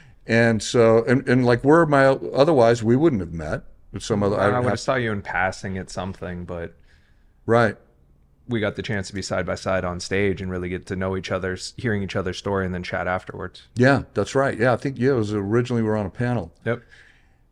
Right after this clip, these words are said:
Speaker 1: And so, th-, so those are kind of ongoing. Well, out, w-, the outflow of that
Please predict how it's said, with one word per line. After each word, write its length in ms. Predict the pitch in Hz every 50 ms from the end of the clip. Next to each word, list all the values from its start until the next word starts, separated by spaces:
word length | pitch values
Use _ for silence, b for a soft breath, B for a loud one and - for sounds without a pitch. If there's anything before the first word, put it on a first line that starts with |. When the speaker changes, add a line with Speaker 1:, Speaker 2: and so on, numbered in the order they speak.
| _ _ _ _ _
Speaker 1:
And 220 | - 123 123 123 -
so, 260 | - 139 131 123 117
th-, 160 | 113 123 120
so 140 | - 135 127
those 260 | 127 143 151 170 160 160
are 120 | 143 135
kind 220 | - - 131 123
of 100 | 113 101
ongoing. 520 | 107 101 101 98 95 92 92 92 90 92 95
Well, 180 | 104 113 131
out, 260 | - 127 127 147 139 -
w-, 300 | 120 131 - 117 123 -
the 220 | - 113 127 120 -
outflow 460 | 123 135 147 - - - 135 131 120
of 140 | 113 101 98
that 360 | 107 107 107 107 107 107